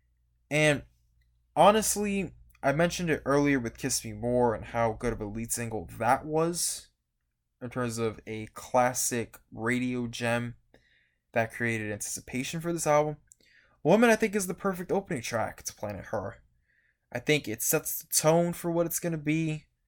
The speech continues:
and with the sound kind of being R and B, pop, and hip-hop, that's basically what the album is. So I think it does a great job of kind of setting up the listener for what they're going to hear throughout the rest of the album. And I think it was a great choice by her,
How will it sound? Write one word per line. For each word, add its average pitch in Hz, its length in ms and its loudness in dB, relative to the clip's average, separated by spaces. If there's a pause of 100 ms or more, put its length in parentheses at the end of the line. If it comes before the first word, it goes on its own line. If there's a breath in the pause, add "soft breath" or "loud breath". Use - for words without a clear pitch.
(320)
and 135 100 -4
with 131 100 -4
the 135 80 -2
sound 147 340 6
kind 139 200 -2
of 127 140 -6
being 127 460 -2 (120)
R 123 200 4
and 120 80 -2
B, 117 160 -2
pop, 113 340 -4
and - 80 -10
hip-hop, 175 640 -2
that's 139 200 -2
basically 170 380 0
what 165 220 -4
the 160 100 -4
album 147 340 4
is. 180 300 -2 (720 soft breath)
So 131 220 6
I 123 100 8
think 151 600 -4
it 127 200 -2
does 127 300 0
a 113 120 -8
great 113 360 -4
job 107 480 -2 (180)
of 110 600 -6
kind 131 200 -2
of 113 260 -6 (100)
setting 170 420 4
up 139 340 4
the 131 140 -2
listener 117 600 -2
for - 180 -8
what 120 160 -4
they're 113 100 -2
going 120 240 -2
to 110 60 -6
hear 107 200 -4
throughout 104 200 -6
the 101 80 -10
rest 104 260 -2
of - 40 -20
the 104 120 -6
album. 104 380 -6 (440 soft breath)
And 127 120 -2
I - 20 -10
think 147 100 2
it 139 40 0
was 120 100 -2
a 117 60 -6
great 104 180 -4
choice 104 220 -10
by - 100 -14
her, - 340 -14